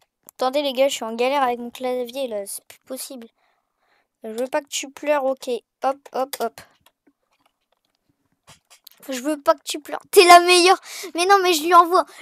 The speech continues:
Je veux pas que tu pleures, ok. Direct, c'est t'es la meilleure. Mais les gars, <laughs> je vous adore. Euh, si vous avez tous la même réaction, moi, parce que là, je vous dis, euh, je vais faire un truc chez moi.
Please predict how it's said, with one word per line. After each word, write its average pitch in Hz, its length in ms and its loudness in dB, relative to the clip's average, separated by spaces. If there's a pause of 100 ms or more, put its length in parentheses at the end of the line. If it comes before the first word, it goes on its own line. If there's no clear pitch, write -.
Je 285 120 -4
veux 339 180 2
pas 381 120 4
que 359 60 -8
tu 370 180 -2
pleures, 359 240 8
ok. 339 440 6 (100)
Direct, 320 420 -2
c'est 285 160 -4 (120)
t'es - 160 10
la 359 160 10
meilleure. 339 560 6 (260)
Mais 277 180 -2
les 277 200 -4
gars, 277 300 0 (520)
<laughs> - 1600 -14
je 240 100 -12
vous 214 160 -10
adore. 185 300 -12
Euh, 196 240 -14 (320)
si 339 340 2
vous 302 240 -4
avez 302 220 2
tous 415 160 -6
la 392 100 0
même 349 220 -4
réaction, 294 420 -2 (400)
moi, 330 320 0 (1900)
parce 247 120 -8
que 330 80 -6
là, 403 180 2
je 302 80 -4
vous 294 140 -10
dis, 339 280 -6 (340)
euh, 254 360 4 (280)
je 226 140 -12
vais 269 160 -8
faire 349 220 -4
un 339 100 -2
truc - 460 -10
chez - 220 -10
moi. 269 280 -6